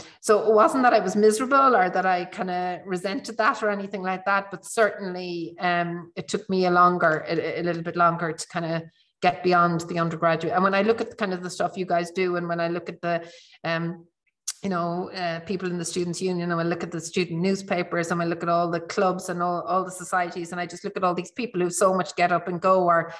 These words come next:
the, you know, the people who y-, y-, y-, go and do exciting things during the summer, go to different countries. I, I actually wasn't like that. I took, I took it, I took it, I took longer to, to find that for me, without a doubt. And it was certainly, uh,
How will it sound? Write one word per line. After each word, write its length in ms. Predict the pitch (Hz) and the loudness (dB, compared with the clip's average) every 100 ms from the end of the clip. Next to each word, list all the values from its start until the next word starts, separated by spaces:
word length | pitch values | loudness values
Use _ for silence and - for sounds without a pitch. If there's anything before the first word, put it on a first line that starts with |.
| - - - | -18 -18 -6
the, 240 | 165 147 110 | -4 -4 -4
you 100 | 170 | -4
know, 180 | 175 | -4
the 80 | 170 | -6
people 320 | 170 175 175 | -8 -8 -4
who 480 | 160 170 165 165 160 127 | 0 2 2 2 -2 -6
y-, 200 | 170 - | -10 -14
y-, 120 | 175 - | -18 -12
y-, 120 | 185 - | -10 -2
go 200 | 202 196 | 4 6
and 80 | 190 | 6
do 140 | 202 | 2
exciting 460 | 180 - 185 190 180 | 0 0 0 0 -2
things 220 | 190 180 | -2 -2
during 180 | 175 175 | -4 -4
the 60 | 175 | 0
summer, 360 | - 185 170 | 2 4 2
go 180 | 170 190 | 2 -2
to 120 | 180 | -2
different 240 | 185 180 185 | -6 -4 -2
countries. 260 | 208 214 - | 0 0 2
I, 140 | 226 | 2
I 180 | 226 247 | 4 4
actually 360 | 240 240 - 220 | 2 0 -6 -2
wasn't 460 | 220 226 262 226 | 2 2 0 -6
like 300 | 240 196 - | -2 -2 -2
that. 280 | - 139 180 - _ - - | -6 -4 -6 -10 _ -20 -6
I 100 | 196 | -6
took, 300 | 196 254 - - | -4 -6 -8 -4
I 100 | 220 | -2
took 240 | 208 254 214 | -2 -2 -2
it, 80 | 220 | 0
I 80 | 196 | 0
took 200 | 190 220 | 0 -2
it, 80 | 208 208 | 0 0
I 80 | - | 0
took 240 | 190 226 - | 0 0 2
longer 480 | 202 208 190 175 175 | 4 4 0 -2 -2
to, 200 | 180 - | -4 -4
to 120 | 185 | -6
find 340 | 185 180 175 | -2 -2 -2
that 140 | 165 151 | -6 -8
for 120 | - | -10
me, 200 | 175 170 | -8 -6
without 300 | 160 160 160 | -2 0 0
a 40 | |
doubt. 320 | 156 160 151 156 - _ _ - | 0 0 -2 -6 -14 _ _ -6
And 80 | 165 | -6
it 40 | |
was 120 | 160 | -4
certainly, 680 | 160 180 - 170 165 160 139 | 0 0 0 -2 0 -2 -2
uh, 280 | 165 143 151 | -4 -2 -4